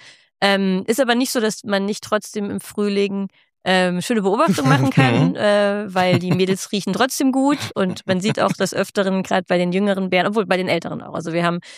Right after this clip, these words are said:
Speaker 1: die Laura, die ist jetzt auch schon über dreißig und der Petro, die lassen sich auch immer ihren Frühlingsgefühlen,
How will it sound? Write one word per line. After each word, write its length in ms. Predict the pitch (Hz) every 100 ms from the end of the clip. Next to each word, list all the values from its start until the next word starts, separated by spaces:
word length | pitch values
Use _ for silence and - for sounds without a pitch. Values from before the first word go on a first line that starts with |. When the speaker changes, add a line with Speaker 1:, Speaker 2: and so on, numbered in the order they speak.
| - _
Speaker 1:
die 60 | 202
Laura, 420 | 196 226 226 208
die 200 | 190 190
ist 100 | 185
jetzt 160 | 196 -
auch 80 | 190
schon 140 | 214
über 140 | 185 180
dreißig 680 | 175 165 175 - 180 - -
und 200 | 165 165
der 80 | 170
Petro, 600 | - 170 - 165 160 160
die 560 | 160 160 156 160 160 165 _
lassen 260 | 175 185
sich 180 | 170 165
auch 120 | - 180
immer 140 | 165
ihren 180 | 147 165
Frühlingsgefühlen, 1120 | - 175 175 - - - - 180 180 175